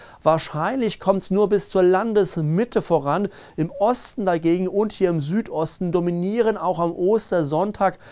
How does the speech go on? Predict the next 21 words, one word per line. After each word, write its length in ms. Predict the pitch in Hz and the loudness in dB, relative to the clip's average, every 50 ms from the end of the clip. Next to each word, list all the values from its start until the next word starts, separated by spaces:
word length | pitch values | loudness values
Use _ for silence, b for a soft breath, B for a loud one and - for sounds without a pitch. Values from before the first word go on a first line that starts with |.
| B B | B B
nach 240 | 156 156 156 160 160 | -2 0 0 0 -2
dem 180 | - 160 160 - - | -4 -6 -6 -4 -4
aktuellen 540 | 147 170 190 - - - 180 165 156 151 | -6 -6 -6 -6 -6 -4 -2 -2 -2 -2
Stand 400 | 139 - - 160 175 185 - - | -4 -6 -6 -4 -4 -6 -8 -8
eher 200 | 208 208 226 233 | -4 -4 -2 -2
die 200 | 220 202 208 180 | -2 -4 -4 -2
Wolken. 440 | 180 196 220 240 233 - - 139 120 B B B B B | -2 -2 0 -2 -2 -2 -4 -6 -6 B B B B B
Und 80 | 147 | -10
die 60 | 151 | -10
können 340 | 143 - - 208 240 220 208 | -8 -4 -4 -2 -2 -2 -4
teilweise 540 | - - 180 180 190 170 170 165 151 151 143 | -6 -6 -4 -4 -2 -2 -2 -2 -2 -4 -6
Schneeregenschauer 1000 | - - - 165 165 202 233 247 233 208 208 190 165 165 156 - - 147 139 127 | -8 -8 -6 -4 -2 -2 -2 -2 0 0 0 0 0 -2 -4 -4 -4 -2 -2 -2
bringen, 280 | 123 - 131 120 120 117 | -2 -4 -6 -6 -6 -6
Graupelschauer, 960 | - - 135 147 156 170 220 247 - - 180 147 - - 156 156 175 190 190 B B B B B | -8 -8 -6 -4 0 0 0 0 2 2 0 0 0 0 2 4 4 4 2 B B B B B
während 320 | 175 180 175 170 160 156 | 0 2 2 2 2 0
nach 200 | 160 151 139 120 117 | 0 -2 -2 -2 0
Westen 580 | 123 139 135 135 - - - - 214 214 208 - - | 0 0 0 0 -2 -8 -6 -4 -4 -4 -4 -8 -6
meist 460 | - 156 147 127 127 135 131 - - | 0 2 2 4 2 2 0 -4 -4
die 100 | 196 202 | -2 -2
Sonne 300 | 170 175 202 214 220 214 | 0 2 2 2 2 0
scheint. 400 | 190 - - 190 185 190 185 B | -2 -2 -4 -2 -2 0 -2 B